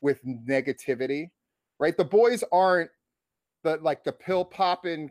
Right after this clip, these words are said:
cokeheads that they were in the past. And that's good. Uh, like, I'm glad that most of them are, are much more prone to go back to their hotel room and play video games.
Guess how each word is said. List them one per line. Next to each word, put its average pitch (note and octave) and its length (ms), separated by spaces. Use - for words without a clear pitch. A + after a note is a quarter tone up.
cokeheads B2+ 720
that C3+ 140
they C3+ 100
were C3+ 240
in C3 80
the B2 60
past. C#3 680
And D3+ 140
that's F#3+ 180
good. C#3 460
Uh, C#3+ 160
like, D3 240
I'm E3+ 160
glad D#3+ 440
that C#3+ 180
most D3+ 300
of D#3+ 100
them C#3+ 220
are, C3+ 200
are D3+ 140
much D3+ 260
more D3 160
prone D3+ 420
to C3 160
go C3 300
back C3+ 220
to D#3 80
their C3+ 120
hotel C#3+ 320
room C#3+ 140
and C3 140
play A#2+ 140
video C#3+ 340
games. - 400